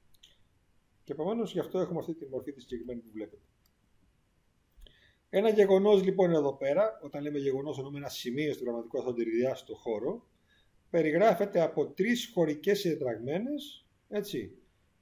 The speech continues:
συν το χρόνο. Άρα, λοιπόν, όταν έχουμε σημείο στο χώρο, έχουμε μόνο τις τρεις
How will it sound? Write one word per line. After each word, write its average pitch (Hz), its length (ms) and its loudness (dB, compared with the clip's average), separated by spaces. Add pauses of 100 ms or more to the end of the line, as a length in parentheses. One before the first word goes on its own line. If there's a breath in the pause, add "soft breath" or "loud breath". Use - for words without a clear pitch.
(180)
συν 262 360 -6
το 262 100 4
χρόνο. 220 540 6
Άρα, 156 140 2
λοιπόν, 175 420 0 (280)
όταν 170 260 0
έχουμε 175 220 0
σημείο 165 440 0
στο - 120 -4
χώρο, 170 240 4
έχουμε 165 260 -2
μόνο 175 260 2
τις - 160 -20
τρεις - 400 -6